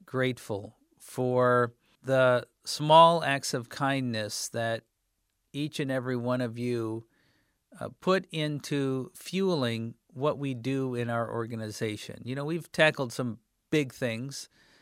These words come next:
this year. We got the Marrakesh Treaty through the Congress and signed by the president. We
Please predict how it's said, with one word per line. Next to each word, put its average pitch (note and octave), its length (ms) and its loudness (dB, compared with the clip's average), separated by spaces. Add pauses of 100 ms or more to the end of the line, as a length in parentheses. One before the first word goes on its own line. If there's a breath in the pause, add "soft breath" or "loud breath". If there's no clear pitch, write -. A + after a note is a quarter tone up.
(140 soft breath)
this A#2+ 300 -2
year. A#2+ 240 -2
We D3+ 100 -4
got A#2+ 260 -2
the A#2 80 -8
Marrakesh A#2+ 760 -4 (560)
Treaty F#3 580 2 (340)
through C3+ 300 -4
the B2+ 80 -4
Congress D#3+ 720 0
and G#2+ 160 -6
signed C#3 380 -2
by B2 160 0
the A#2 100 -6
president. D#3+ 640 2
We G#2+ 440 -8